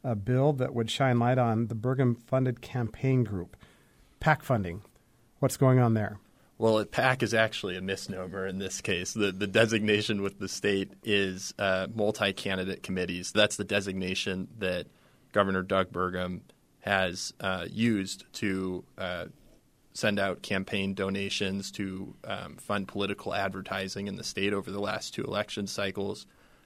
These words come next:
Speaker 2: Um, his group is called the Dakota Leadership pac. It is, um, one of the, one of the largest players, I guess, in campaign finance in the, in the state. Um, the governor put one point four million dollars into that group last year,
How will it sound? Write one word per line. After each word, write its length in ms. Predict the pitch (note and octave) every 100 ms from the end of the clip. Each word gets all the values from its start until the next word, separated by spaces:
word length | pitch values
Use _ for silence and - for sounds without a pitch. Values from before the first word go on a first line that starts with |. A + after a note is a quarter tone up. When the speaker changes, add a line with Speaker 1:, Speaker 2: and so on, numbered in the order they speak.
| -
Speaker 2:
Um, 280 | G2+ F2+ E2+
his 200 | A2+ G2+
group 240 | A2 G2+
is 80 | G2
called 220 | - F#2+
the 100 | F#2+
Dakota 340 | F2+ - G2 F#2
Leadership 520 | G2 F#2+ F2 F#2 -
pac. 380 | G2+ G2 - - _ _ _ _ _ -
It 140 | G#2
is, 420 | G2 F#2+ F#2+ - -
um, 420 | G2 F#2 E2+ B1+ - _ _ _ _
one 160 | A2 A2
of 120 | G2+
the, 300 | G2+ G2 F#2 -
one 140 | G#2
of 80 | G2
the 120 | F#2+
largest 540 | G2 G2 G2+ G2 - -
players, 440 | G#2+ F#2+ F#2 F#2
I 100 | F#2+
guess, 260 | F#2+ F2 -
in 80 | F#2+
campaign 400 | F#2+ F#2 F2+ F#2
finance 500 | G2+ F#2 F#2 F2+ G2
in 140 | F#2+
the, 260 | G2 G2 - -
in 100 | G2+
the 80 |
state. 380 | - - F#2 F#2 - _ _
Um, 260 | G2 F#2 F2 - - _
the 80 | -
governor 300 | G2 F#2 F#2
put 260 | F#2 F#2 - - - _ _ -
one 160 | G#2
point 260 | - G#2 -
four 160 | G2
million 340 | F#2 F#2 F#2+ F#2
dollars 420 | F#2 F#2 F#2 F#2
into 220 | F#2 F#2
that 140 | F#2 F2
group 220 | F#2+ F2+
last 340 | F#2+ G2 - -
year, 260 | F#2+ G2